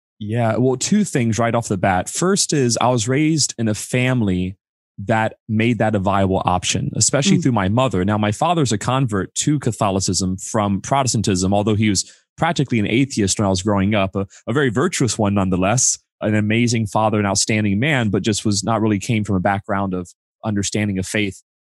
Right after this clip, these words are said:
Speaker 1: But my mother, on the other hand, was actually going to become a Dominican sister.
Speaker 2: Wow.
Speaker 1: And, uh, she discerned out of the convent in order to enter into married life. So she has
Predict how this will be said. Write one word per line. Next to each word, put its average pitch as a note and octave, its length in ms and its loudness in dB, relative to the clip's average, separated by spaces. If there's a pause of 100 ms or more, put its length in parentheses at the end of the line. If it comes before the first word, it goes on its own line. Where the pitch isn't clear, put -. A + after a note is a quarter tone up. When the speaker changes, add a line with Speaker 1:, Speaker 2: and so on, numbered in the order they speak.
(200)
Speaker 1:
But A2 200 -2
my A#2 120 0
mother, E3 420 2
on G#2+ 140 0
the G#2 100 2
other F#2+ 160 2
hand, G2+ 500 0
was G#2 380 0
actually A#2 300 0
going A#2 160 0
to G#2 60 -2
become A#2 260 -2
a G#2+ 40 2
Dominican G#2 420 2
sister. - 380 0 (500)
Speaker 2:
Wow. F#3+ 380 2
Speaker 1:
And, - 100 2
uh, G#2+ 100 2
she G#2+ 180 0
discerned A2+ 800 0
out A2+ 380 0
of G#2+ 400 0
the G#2 220 0
convent G#2 460 -2
in G2+ 80 0
order G#2 220 2
to G2 220 -4
enter G2+ 220 -4
into F#2+ 120 -2
married C#3 280 0
life. G2 320 -2 (280)
So B2 220 2
she F3 320 0
has B2+ 460 2